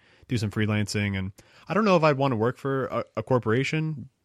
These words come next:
It would give us, like, a little bit more leverage and also a little bit more stability, like, as far as, um, <clears throat> as far as, like, health insurance goes and stuff like that, I guess.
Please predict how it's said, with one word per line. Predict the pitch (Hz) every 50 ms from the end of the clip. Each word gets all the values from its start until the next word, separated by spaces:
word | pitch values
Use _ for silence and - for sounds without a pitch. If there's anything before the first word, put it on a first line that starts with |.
| _ _ -
It | -
would | 113 127 135 131
give | 131 127 120 120
us, | 113 104 -
like, | 107 101 98
a |
little | 101 107 107 98
bit | 101 87
more | 101 101 101 98 95 95 - - -
leverage | - 107 107 107 110 110 107 104
and | 101 95 98
also | 101 104 - 107
a | 104
little | 101 104 98
bit | 98 95
more | 101 101
stability, | 95 - - 95 98 101 110 110 110 107
like, | 101 95 92 - -
as | 87 92
far | - 101 95 95
as, | 92 92 98
um, | 92 92 90 90 90 92 - _ _ - - _ _ _ _ _ _ _ - _ _ -
<clears throat> | - 208 196 - - 107 - -
as | 107 107
far | - 131
as, | 117 107
like, | 101
health | - 107 110 120
insurance | 127 120 135 127 131 127
goes | - 135 131
and | 131 135
stuff | - - 127 131
like | 131 123
that, | 127 127
I | 117 101
guess. | 101 104 123 - - -